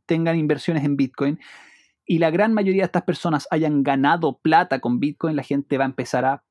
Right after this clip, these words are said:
querer pagar con Bitcoin. Em, y esa transición, desde gente invirtiendo en este nuevo instrumento financiero, nuevo depósito de valor,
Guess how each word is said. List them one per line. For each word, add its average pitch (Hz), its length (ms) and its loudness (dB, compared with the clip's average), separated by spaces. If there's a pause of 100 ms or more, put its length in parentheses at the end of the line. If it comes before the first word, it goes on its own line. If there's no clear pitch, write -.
(140)
querer 127 240 -2
pagar 139 340 0
con 127 160 -2
Bitcoin. - 480 -12 (920)
Em, 127 420 0 (1500)
y 165 140 0
esa 226 160 2
transición, 254 760 2 (180)
desde 151 540 0
gente 202 360 0
invirtiendo 185 580 2
en 151 60 2
este 160 300 0
nuevo 185 640 2
instrumento 165 500 -2
financiero, 151 800 0
nuevo 156 320 0
depósito 147 460 -2
de 143 80 2
valor, 139 340 0